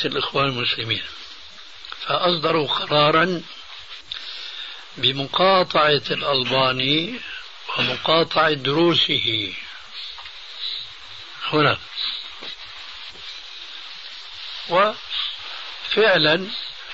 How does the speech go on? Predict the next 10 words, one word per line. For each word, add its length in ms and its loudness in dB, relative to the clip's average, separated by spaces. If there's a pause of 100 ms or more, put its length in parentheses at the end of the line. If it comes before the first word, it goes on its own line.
(320)
كنا 400 4
نرى 460 6
أثر 380 4
هذه 320 4
المقاطعة 840 2 (1080)
حينما 480 4
يمر 560 2 (560)
أحدنا 800 4 (800)
بمن 380 2
كان 720 2